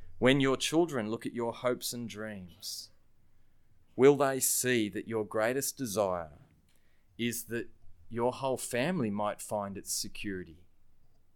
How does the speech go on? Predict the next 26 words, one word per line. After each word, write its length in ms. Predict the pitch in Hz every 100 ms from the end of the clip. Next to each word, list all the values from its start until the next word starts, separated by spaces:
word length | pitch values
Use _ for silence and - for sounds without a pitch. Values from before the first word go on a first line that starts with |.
| _ 107
in 100 | 98
the 60 |
gospel 400 | 98 98 - 101
of 100 | 92
Jesus 380 | - 90 90 87
Christ 580 | - 78 - - - - - - - - - - - 110
and 120 | 113
might 240 | 120 120
find 320 | - 120 120
its 120 | 120 -
privilege 840 | - 165 180 92 - - - - - - - - - -
in 120 | 117
a 60 | 110
relationship 800 | 110 110 147 - 143 - 85 -
with 100 | 92
the 60 |
Lord 260 | 92 95 92
Jesus? 680 | - 92 - - - - - - - - - _ - - - - _ _ - - - _ - - - - - -
Will 160 | 117
your 200 | 170 175
children 560 | 170 - 175 165 147 135
see 440 | - - 139 107
that 260 | 95 104 -
Jesus' 560 | - 123 127 123 117 -
gospel 520 | - 120 - - 117
mission 460 | 104 110 - 87